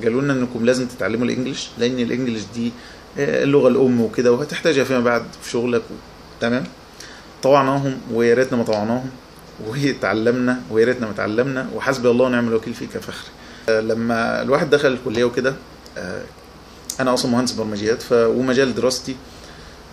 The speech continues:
آه، كله للأسف المصادر العربية فيه المحتوى فيها قليل جدًا، فكون إن أنت تحاول تلاقي حاجة تشرح لك الموضوع ده بالعربي كان الموضوع بصعوبة من مكان. حتى فكرة إن أنت تقعد تترجم وكده كان بياخد مجهود كبير، فما كناش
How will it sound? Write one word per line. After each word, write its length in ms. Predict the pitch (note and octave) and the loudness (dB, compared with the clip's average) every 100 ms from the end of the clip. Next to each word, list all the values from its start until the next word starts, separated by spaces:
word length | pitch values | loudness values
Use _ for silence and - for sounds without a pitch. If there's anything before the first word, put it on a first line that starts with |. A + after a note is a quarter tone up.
| - | -6
آه، 380 | G2 F#2 F2 - - - - | -4 -4 -6 -8 -14 -10 -2
كله 260 | F3 D#3+ | 2 4
للأسف 440 | B2+ - D3 D#3 A#2+ | 2 0 0 2 0
المصادر 440 | A2+ D3 D3 C3+ | 0 4 6 6
العربية 360 | G#2 A2 C3 C3+ | 6 2 2 -2
فيه 160 | D3 | 0
المحتوى 320 | C#3+ - E3+ | -2 0 0
فيها 140 | D#3+ D#3+ | 2 0
قليل 300 | C3+ C#3+ A#2+ | 2 2 2
جدًا، 280 | A2+ - - - - - | -2 -4 -16 -20 -14 -6
فكون 920 | G#2 G2+ E2+ - - - - - F3 | -4 -4 -8 -14 -20 -20 -10 0 2
إن 120 | E3+ | 2
أنت 160 | F3 E3+ | 0 -2
تحاول 420 | D3 - D#3 B2+ | -4 2 4 4
تلاقي 340 | C3 C3 C#3 B2 | 4 4 4 0
حاجة 300 | - B2+ A2+ | 0 0 0
تشرح 320 | - C3 C3 | -4 -4 -4
لك 100 | A2 | -4
الموضوع 320 | A2 A2 C3 | -4 -2 2
ده 120 | C3 | 2
بالعربي 380 | B2 A2+ C3 B2+ - - - - | 2 0 0 -2 -6 -18 -12 -2
كان 120 | C3+ | 0
الموضوع 360 | A#2+ A2+ A#2+ B2 | 2 0 2 0
بصعوبة 360 | G#2 - A#2 | -2 -4 -2
من 100 | A2+ | -2
مكان. 220 | G2+ G2 - - - - - - | -4 -6 -10 -14 -20 -20 -18 -4
حتى 220 | D#3 F3 | -2 0
فكرة 300 | D3+ D3+ - | -2 -4 0
إن 100 | C#3 | 0
أنت 200 | D#3 D3 | 0 0
تقعد 340 | C#3 D3 C3 - | 0 2 0 -2
تترجم 460 | A#2+ C#3 B2+ B2 | -2 -2 0 -2
وكده 180 | A#2+ D3 | 0 0
كان 180 | C#3+ C3 | 0 0
بياخد 240 | B2+ B2+ | 0 0
مجهود 320 | A#2 G#2+ C3 | -4 -2 -6
كبير، 300 | - G#2+ B2+ C3 | -4 -2 -2 -4
فما 180 | A2+ A2+ A2 | -6 -6 -4
كناش 420 | A#2 C3+ D#3 | -2 -2 -4